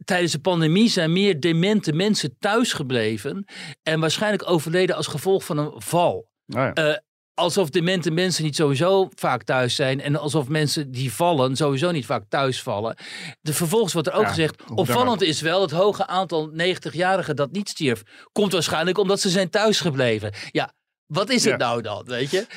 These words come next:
Speaker 2: Nou ja,
Speaker 1: En
Speaker 2: maar daarom is het heel goed om dat allemaal op een rijtje te zetten. Ik wil dat wel eens weten. Het zullen vast hele fascinerende uitkomsten. Ik denk dat misschien negentig-plussers wel een betere,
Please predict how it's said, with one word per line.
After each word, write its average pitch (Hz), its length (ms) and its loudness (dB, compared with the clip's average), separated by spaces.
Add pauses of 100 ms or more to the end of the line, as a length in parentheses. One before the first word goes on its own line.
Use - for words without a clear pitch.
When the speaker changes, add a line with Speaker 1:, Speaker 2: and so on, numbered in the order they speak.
(120)
Speaker 2:
Nou 185 120 -2
ja, 139 60 0
Speaker 1:
En 139 60 -2
Speaker 2:
maar 151 80 -2
daarom 147 220 -2
is 107 80 -4
het 95 100 -10
heel 104 120 -4
goed 107 180 -8
om 110 100 -6
dat 107 140 -6
allemaal 107 180 -4
op 101 80 -6
een 117 60 -4
rijtje 170 240 -6
te 139 120 -12
zetten. 120 260 -6
Ik 139 80 -6
wil 107 160 0
dat 95 120 -8
wel 98 100 -6
eens 104 120 -4
weten. 139 260 -2
Het 107 80 -6
zullen 101 200 -6
vast - 240 -6
hele 98 220 -6
fascinerende 104 680 -6
uitkomsten. 117 920 -6
Ik 113 100 -2
denk 104 160 -4
dat 98 100 -8
misschien 110 280 -4
negentig-plussers 104 720 -4
wel 110 120 -2
een 104 100 -2
betere, 107 400 -2